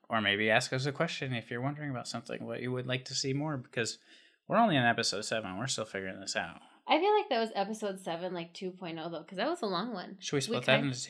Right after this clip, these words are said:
Speaker 1: two?
Speaker 2: we kinda got off on a tangent.
Speaker 1: Yeah, we did. Was
Speaker 2: But
Speaker 1: it
Speaker 2: we,
Speaker 1: f-
Speaker 2: we made up for missing last week.
Speaker 1: Yeah, there you go. So we
Speaker 2: So,
Speaker 1: combined two weeks into
Speaker 2: yeah,
Speaker 1: one.
Speaker 2: you're welcome.
Speaker 1: Episode seven and seven point two.
Speaker 2: Yeah.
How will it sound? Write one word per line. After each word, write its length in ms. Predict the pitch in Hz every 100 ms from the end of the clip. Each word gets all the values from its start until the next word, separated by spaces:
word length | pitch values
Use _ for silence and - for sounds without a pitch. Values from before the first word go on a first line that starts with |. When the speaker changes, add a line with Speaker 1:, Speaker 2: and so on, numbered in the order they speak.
| -
Speaker 1:
two? 200 | 151 - -
Speaker 2:
we 80 | 240
kinda 240 | 240 269
got 180 | 277 254
off 200 | 247 240
on 80 | 226
a 60 | 208
tangent. 480 | 226 254 208 - -
Speaker 1:
Yeah, 120 | 135
we 80 | 120
did. 280 | 117 107 123 - 131
Was 120 | 127
Speaker 2:
But 40 |
Speaker 1:
it 60 | 208
Speaker 2:
we, 80 | 339 302
Speaker 1:
f- 40 |
Speaker 2:
we 180 | 226 302
made 200 | 294 294
up 200 | 294 -
for 120 | 247 226
missing 480 | 226 233 233 220
last 260 | 196 190 190
week. 240 | - - -
Speaker 1:
Yeah, 220 | 127 110
there 160 | 98 95
you 60 | 90
go. 80 | 85
So 140 | -
we 60 | 110
Speaker 2:
So, 100 | 107
Speaker 1:
combined 300 | - 113 107
two 120 | -
weeks 240 | 95 92 -
into 140 | 95
Speaker 2:
yeah, 80 | -
Speaker 1:
one. 240 | 76 -
Speaker 2:
you're 100 | -
welcome. 120 | 208
Speaker 1:
Episode 360 | 110 117 - 113
seven 600 | - 110 107 110 107 110 - - _ -
and 160 | 117 107
seven 380 | - 98 98 95
point 360 | 95 98 95 -
two. 420 | - 73 82 - _ _ _ _
Speaker 2:
Yeah. 140 | 254